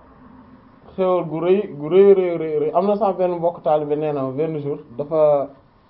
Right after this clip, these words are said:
wax ne Taysiir de ku ko mokkal dem àjjana.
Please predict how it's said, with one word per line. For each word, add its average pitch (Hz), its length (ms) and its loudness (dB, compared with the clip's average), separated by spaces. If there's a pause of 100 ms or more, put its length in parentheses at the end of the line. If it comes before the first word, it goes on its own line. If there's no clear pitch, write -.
(1500)
wax 165 240 2
ne 156 460 -4 (1400)
Taysiir 190 380 0
de 160 120 -2
ku 165 100 -10
ko 175 120 0
mokkal 170 340 0
dem 147 120 0
àjjana. 131 380 -6